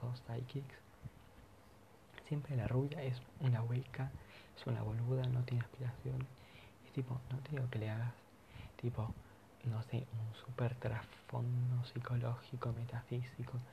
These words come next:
que sea el personaje mejor construido con un arco de redención. No, tipo, puedes hacerle un background,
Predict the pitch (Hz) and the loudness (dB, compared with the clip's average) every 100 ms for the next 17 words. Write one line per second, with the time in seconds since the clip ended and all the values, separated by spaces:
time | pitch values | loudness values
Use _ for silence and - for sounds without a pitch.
0 | - - - 123 120 117 120 - 120 117 | -16 -14 -6 -2 2 2 2 -2 -2 -2
1 | - 117 117 - 123 123 117 - 123 120 | 0 -2 -2 -2 -2 -2 -8 -4 0 2
2 | 120 117 113 - 117 113 120 107 113 - | 2 0 -2 -2 -2 -2 -2 -4 -4 -2
3 | 123 123 - - - - - 156 165 131 | 0 0 -4 -14 -18 -18 -4 0 0 4
4 | 120 104 - - - - - 147 147 170 | 2 2 -4 -12 -14 -14 -10 -6 -4 0
5 | 127 131 123 120 120 123 - 113 113 | 0 2 4 4 2 0 -2 -2 0